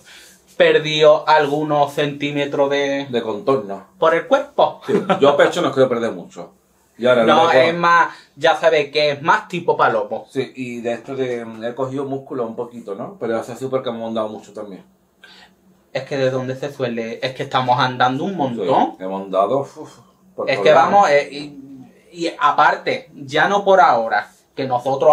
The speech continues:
Speaker 1: andamos,
Speaker 2: Andamos.
Speaker 1: si nos gusta
Speaker 2: Muchas
Speaker 1: andar.
Speaker 2: veces hemos ido a subir hasta el castillo de Fuengirola.
Speaker 1: Claro. Y los productos que estamos tomando nosotros es una muchacha que tiene su negocio porque vende productos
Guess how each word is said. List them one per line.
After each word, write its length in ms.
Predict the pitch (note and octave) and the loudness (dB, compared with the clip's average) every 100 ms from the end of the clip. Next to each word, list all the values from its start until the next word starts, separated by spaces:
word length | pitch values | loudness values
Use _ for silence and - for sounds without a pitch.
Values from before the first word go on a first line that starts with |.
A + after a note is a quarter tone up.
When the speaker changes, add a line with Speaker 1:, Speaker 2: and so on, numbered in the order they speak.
| C#3+ | 6
Speaker 1:
andamos, 560 | C#3+ D3 D#3+ D#3 F#3+ | 4 2 4 4 4
Speaker 2:
Andamos. 240 | G#3 F#3 - | 4 2 -2
Speaker 1:
si 140 | D#3 | -8
nos 300 | D3+ D3+ C3+ C#3 | -8 -4 -4 -4
gusta 320 | E3 - D3+ C#3+ | -8 -2 0 0
Speaker 2:
Muchas 160 | C3 B2 | 0 2
Speaker 1:
andar. 140 | C#3+ | 2
Speaker 2:
veces 140 | A#2+ B2 | 0 -2
hemos 160 | A#2 B2 | -4 -2
ido 100 | A#2 | -4
a 40 | |
subir 220 | - B2+ | -4 -4
hasta 400 | B2 - A#2 B2+ | -4 -4 -14 -4
el 100 | B2+ | -4
castillo 360 | A#2 A2 A#2 A2+ | -4 -8 -6 -6
de 80 | A2 | -6
Fuengirola. 580 | A#2 A2 G2 C#3 F#2+ - _ _ _ _ | -8 -8 -6 -6 -6 -10 _ _ _ _
Speaker 1:
Claro. 760 | E3 D3+ B2 A#2 A2+ D#3 - _ _ _ _ _ | 0 2 4 4 2 0 -2 _ _ _ _ _
Y 160 | F#3+ F#3+ | -8 2
los 200 | F3+ - | 2 2
productos 480 | F3+ F3 A3+ A3+ G#3 | 2 2 0 -2 -2
que 80 | |
estamos 340 | F#3 F#3+ F#3+ G3+ | -2 2 2 4
tomando 380 | G#3 G#3 G#3 G#3 | 2 0 -2 -4
nosotros 640 | G3+ - G#3+ G#3 F#3+ F3 | -4 -2 -4 0 0 0
es 140 | D#3 E3 | -6 -8
una 180 | E3+ E3+ | -6 -6
muchacha 480 | E3+ E3 F3+ D3+ | -6 -2 -2 0
que 80 | C3 | -6
tiene 200 | C3+ D3 | -4 -6
su 140 | D3 E3 | -6 -4
negocio 640 | E3+ D#3+ F#3+ F#3 F3 F#3 | -2 0 0 0 -2 -2
porque 240 | - C#3 C3 | -2 -2 -2
vende 320 | C3+ C#3 B2+ | -4 -2 -4
productos 760 | A#2 A#2 C3 D#3+ - G3 G3 | -2 -4 -4 -8 0 0 0